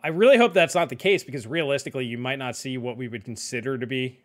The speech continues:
normal-ish pricing until the end of the generation, 'cause they might just drop it down, like, by, like, five dollars a week or something until they hit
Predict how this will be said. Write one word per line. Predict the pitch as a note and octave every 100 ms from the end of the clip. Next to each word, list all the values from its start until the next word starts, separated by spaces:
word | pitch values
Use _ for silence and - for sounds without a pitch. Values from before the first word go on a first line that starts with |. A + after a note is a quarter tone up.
| _
normal-ish | - C3 C3 C3+ C3+ C3+ C#3+ D3 C#3+
pricing | - D#3 D3+ E3+ E3
until | B2+ B2+
the | A#2 A2
end | G#2 A#2+
of | B2
the | G2+
generation, | G2 F#2+ F#2 F#2 - A2
'cause | A2
they | B2+
might | D3+ D#3
just | D#3 A2+
drop | B2 A#2+ B2
it |
down, | A2 A#2 A#2
like, | G2+ G2+
by, | G#2+
like, | G2+
five | - - A#2 A2+ G#2+
dollars | G#2 F#2 A2 A2
a | F#2+
week | F#2 G2+ -
or | C3
something | - C#3 D#3+ D3
until | A2 A#2 A2
they | G#2
hit | - C#3+ D3